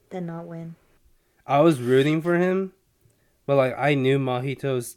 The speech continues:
Speaker 2: ends up showing up in Shibuya, so I'm like, I knew how it was gonna end.
Speaker 1: Yeah,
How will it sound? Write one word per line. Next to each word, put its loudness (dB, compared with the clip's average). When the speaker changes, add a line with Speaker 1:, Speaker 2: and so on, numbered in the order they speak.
Speaker 2:
ends -4
up -6
showing -6
up -10
in -6
Shibuya, -8
so -10
I'm -8
like, -12
I 0
knew 0
how -2
it -4
was -8
gonna -10
end. -12
Speaker 1:
Yeah, 6